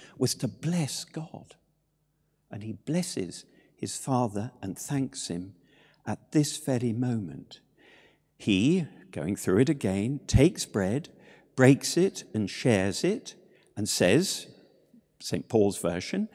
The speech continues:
"This is my body, which will be given up for you."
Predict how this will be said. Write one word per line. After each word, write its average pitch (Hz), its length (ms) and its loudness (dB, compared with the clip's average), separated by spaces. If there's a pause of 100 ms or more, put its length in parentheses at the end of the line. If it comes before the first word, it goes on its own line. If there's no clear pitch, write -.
(480)
"This 185 280 8
is 127 220 2
my 92 220 -2
body, 117 540 -2 (500)
which - 360 -2
will 110 200 2
be 101 240 -2
given 110 400 -4
up 98 340 -10 (680)
for 98 280 -8
you." 90 460 -4